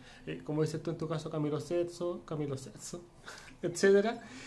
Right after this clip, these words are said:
Eh, en mi caso sería Luis Miguel, Ricardo Arjona,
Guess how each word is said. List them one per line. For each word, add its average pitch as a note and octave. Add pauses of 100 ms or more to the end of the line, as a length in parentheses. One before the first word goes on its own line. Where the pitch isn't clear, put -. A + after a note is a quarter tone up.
(260)
Eh, D#3
en F3+
mi G#3+
caso G#3+
sería F3+
Luis E3+
Miguel, F3
Ricardo F3
Arjona, D#3